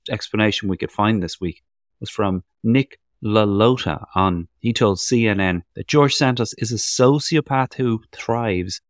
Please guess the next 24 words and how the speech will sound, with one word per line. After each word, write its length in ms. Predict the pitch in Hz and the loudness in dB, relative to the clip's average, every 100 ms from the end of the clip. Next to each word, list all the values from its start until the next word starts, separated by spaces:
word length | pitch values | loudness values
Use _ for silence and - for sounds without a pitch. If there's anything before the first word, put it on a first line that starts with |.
| _ - | _ -10
on 220 | 98 92 | -6 -2
negative 380 | 98 123 131 123 | 0 0 0 -2
attention. 500 | 110 - 87 - - _ _ _ _ _ _ _ | -2 -4 -6 -6 -12 _ _ _ _ _ _ _
He's 300 | 107 139 151 | -2 0 2
a, 200 | 139 110 - | 2 0 -2
he's 260 | - 123 139 | -8 -6 -4
a 60 | 151 | -2
congressman 720 | 151 143 131 - 117 107 - | 0 0 0 -2 -2 -2 -6
himself. 480 | 95 101 - 117 - | -8 -8 0 0 0
Did 180 | 120 113 | -2 0
you 200 | 139 139 | 0 -2
s-, 220 | 131 - 147 | -4 -10 -4
get 160 | 131 | -4
to 100 | - | -2
see 180 | 117 143 | -4 -2
this 160 | 139 120 | -2 -2
interview, 420 | 123 113 107 107 | -2 -2 0 2
and 280 | 95 101 95 | 2 -2 -4
do 100 | 117 | -2
you 160 | 123 113 | 0 2
go 180 | 110 101 | 4 4
along 300 | 95 107 110 | 4 2 0
with 140 | - | -4
that? 180 | 73 | -8